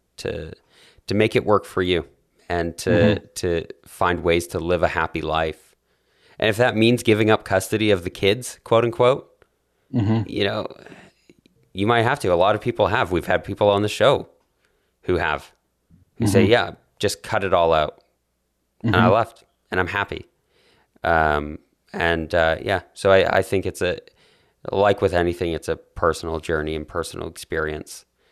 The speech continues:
Speaker 1: that you have to, have to work with. But yeah, uh, any, anything else?
Speaker 2: And then just the other, other side of that in summary is when you're making your decisions about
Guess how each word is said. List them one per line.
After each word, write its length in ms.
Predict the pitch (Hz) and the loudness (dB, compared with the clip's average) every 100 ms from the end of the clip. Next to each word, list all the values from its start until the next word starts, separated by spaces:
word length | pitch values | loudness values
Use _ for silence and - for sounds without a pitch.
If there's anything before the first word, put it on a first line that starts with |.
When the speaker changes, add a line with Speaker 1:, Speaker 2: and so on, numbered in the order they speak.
| _ _ _ | _ _ _
Speaker 1:
that 120 | - | -8
you 80 | - | -6
have 200 | 78 - | -8 -10
to, 340 | - 78 76 - _ _ _ _ _ _ _ _ _ _ | -6 -4 -4 -8 _ _ _ _ _ _ _ _ _ _
have 180 | - - | -10 -6
to 60 | 95 | -2
work 240 | 101 - | -2 -2
with. 260 | 80 - _ _ _ _ _ _ _ | -8 -8 _ _ _ _ _ _ _
But 260 | 90 - - _ _ _ _ _ - | 0 0 -8 _ _ _ _ _ -2
yeah, 180 | 92 90 _ _ | -2 -2 _ _
uh, 280 | 87 90 87 - _ - | 2 4 2 -4 _ -4
any, 420 | 95 101 98 95 | 0 0 0 -2
anything 340 | 101 104 110 | -2 -2 0
else? 360 | 110 131 - - _ _ _ _ _ _ | 0 0 -4 -14 _ _ _ _ _ _
Speaker 2:
And 140 | 123 123 | 0 2
then 120 | 123 | 2
just 260 | 127 117 - | 2 0 2
the 120 | 120 | 2
other, 480 | 113 120 117 113 - - - - - | 4 4 2 0 -6 -20 -20 -18 -2
other 280 | 110 113 107 | 2 4 2
side 380 | - 110 107 107 | 0 2 4 2
of 120 | 107 | 2
that 320 | 107 107 - - | 4 4 2 -2
in 200 | 107 107 | 0 0
summary 480 | - 107 104 104 107 | 2 2 4 4 4
is 320 | 101 98 - _ _ _ _ _ _ _ _ _ | 4 0 -12 _ _ _ _ _ _ _ _ _
when 180 | 110 110 | 2 4
you're 100 | 110 | 4
making 360 | 120 117 131 | 2 2 2
your 120 | 120 | 4
decisions 600 | 113 110 127 113 110 107 | 2 0 2 2 4 2
about 460 | 107 107 104 - | 2 2 2 -2